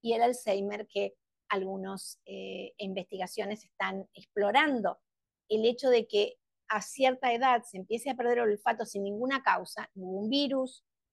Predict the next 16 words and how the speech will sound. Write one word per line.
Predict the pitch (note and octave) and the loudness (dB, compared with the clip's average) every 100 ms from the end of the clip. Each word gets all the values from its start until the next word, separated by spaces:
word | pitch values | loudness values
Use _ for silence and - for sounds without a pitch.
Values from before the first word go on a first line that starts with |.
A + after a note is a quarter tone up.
| _ _ - | _ _ -12
no | F3 F3 | -8 -4
hubo | F3 | -4
una | F#3 F3+ F3 F3 | -4 -4 -4 -6
infección, | - F#3 - - B3+ B3 A#3+ A3+ A3+ _ | -12 -16 -12 0 4 4 2 0 -10 _
no | F#3+ F#3+ | -8 -6
hubo | F#3 F#3 | -6 -6
un | F#3 | -6
accidente, | F#3 - G3+ G#3+ B3 A#3+ A3 G#3 - _ _ | -10 -6 -6 -2 -2 -2 -2 -4 -4 _ _
no | G#3 F#3 | -10 -8
hay | F#3 | -6
Parkinson, | - A#3 A3+ A3 G3+ - G#3 F#3+ _ _ - | 4 6 6 0 -10 -10 -14 -14 _ _ -10
no | G3+ | -6
hay | |
ninguna | G3+ G3+ G#3 G#3 | -4 -4 -4 -4
otra | G#3 | -6
enfermedad, | G3+ G#3+ G#3+ A3+ B3 | -4 -4 -4 0 2